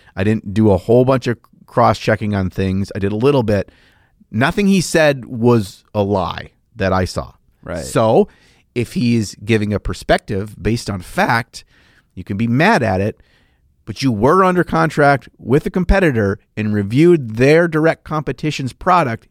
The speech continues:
Speaker 1: and shit all over it. All of those things I just said are true. So that doesn't mean that Juan doesn't have morals and didn't still give a very truthful response and truthful review. I'm not saying Juan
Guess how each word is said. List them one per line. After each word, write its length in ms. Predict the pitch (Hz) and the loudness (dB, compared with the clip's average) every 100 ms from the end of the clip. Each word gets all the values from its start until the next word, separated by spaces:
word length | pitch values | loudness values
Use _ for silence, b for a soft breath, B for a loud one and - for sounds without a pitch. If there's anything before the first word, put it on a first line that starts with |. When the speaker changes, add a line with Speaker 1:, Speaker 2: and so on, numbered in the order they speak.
| - | -16
Speaker 1:
and 140 | 98 | -14
shit 240 | - 151 | -2 2
all 200 | 143 135 | 4 6
over 240 | 127 98 85 | 4 2 -4
it. 100 | - b b b - | -16 b b b -2
All 200 | 120 156 | 2 4
of 80 | 180 | 4
those 160 | 165 151 | 2 0
things 220 | 160 151 | -2 0
I 80 | 147 | 0
just 220 | 135 - | -2 -2
said 320 | 120 120 147 b b b | 2 2 0 b b b
are 180 | 113 | -2
true. 380 | 110 - 127 107 - _ _ _ _ _ _ _ | -2 -6 -6 -6 -8 _ _ _ _ _ _ _
So 500 | - - 165 113 - _ _ - | -14 -2 -2 -2 -10 _ _ -10
that 200 | 98 - | -10 -6
doesn't 320 | 98 101 165 | -4 -4 0
mean 480 | 190 185 160 170 175 _ _ _ | 2 4 4 2 0 _ _ _
that 280 | - 113 104 | -4 0 0
Juan 540 | 104 110 110 110 107 - - | 2 4 4 4 0 -2 -4
doesn't 280 | 101 95 | -4 -2
have 240 | 92 95 85 | 0 0 0
morals 500 | 92 120 151 180 160 | 2 4 4 2 0
and 260 | 110 98 | -4 -4
didn't 240 | 101 101 95 | -2 -4 -4
still 460 | - 120 127 127 - | -4 0 2 0 -6
give 180 | - 104 | -4 -2
a 60 | 90 | 0
very 260 | 98 98 | 0 -2
truthful 720 | - - 143 135 - 127 120 b b b | -4 -2 -2 0 0 0 0 b b b
response 800 | 101 - - 110 113 147 - _ | -6 -4 -2 0 0 -2 -8 _
and 200 | - 104 | -6 -4
truthful 400 | 92 123 113 120 | -2 -2 0 0
review. 440 | 113 113 175 127 80 | 0 0 2 0 0
I'm 160 | 85 87 | -6 -4
not 220 | 90 - | -4 -6
saying 240 | - 104 101 | -4 -4 -2
Juan 320 | 101 104 | -2 -4